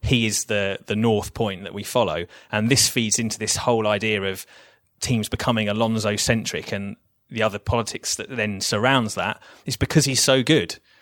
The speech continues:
If, if, if you know you've got this almost computer driving the car,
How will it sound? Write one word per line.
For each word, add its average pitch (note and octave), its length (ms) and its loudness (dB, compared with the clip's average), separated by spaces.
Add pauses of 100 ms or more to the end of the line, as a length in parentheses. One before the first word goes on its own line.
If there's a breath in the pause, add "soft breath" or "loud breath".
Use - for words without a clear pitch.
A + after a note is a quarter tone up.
(280 soft breath)
If, - 220 -10
if, D#3 180 -2
if - 240 -2
you D#3 100 6
know D3+ 160 6
you've C#3+ 240 8
got - 200 2
this A#2+ 180 0
almost C#3+ 400 4
computer A#2+ 800 0 (280)
driving G#2+ 360 2
the G2 60 -6
car, A2+ 480 0